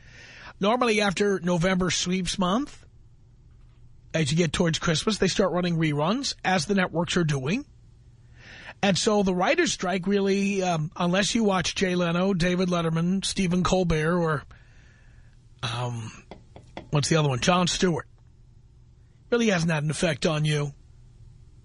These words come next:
By the way, in addition, uh, the later talk shows, Conan O'Brien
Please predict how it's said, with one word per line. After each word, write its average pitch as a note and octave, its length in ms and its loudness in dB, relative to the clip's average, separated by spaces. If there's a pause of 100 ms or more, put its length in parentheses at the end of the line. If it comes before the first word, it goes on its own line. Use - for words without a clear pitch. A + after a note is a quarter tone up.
(2250)
By A#3 180 4
the G3 120 2
way, F#3+ 420 2 (1600)
in G#3 160 0
addition, F#3 580 2 (120)
uh, D#3+ 160 0
the D#3 200 0
later G3+ 420 0 (500)
talk D#3 240 -2
shows, D3+ 260 -2
Conan G3 320 2
O'Brien D3+ 580 0